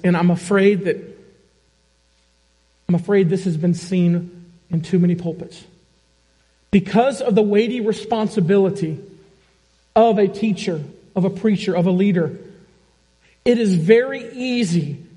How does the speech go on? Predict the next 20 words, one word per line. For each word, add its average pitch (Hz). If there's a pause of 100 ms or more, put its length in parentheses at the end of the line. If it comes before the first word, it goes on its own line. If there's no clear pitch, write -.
(200)
to 202
skip 233
over 208
a 190
doctrine, 202 (1000)
to 220
look 214
over 220
an 190
issue, 233 (1200)
or 190
to 190
hide 190
a 175
sin. 165 (1900)
But 185
you 180 (100)
cannot 226
do 202
that 165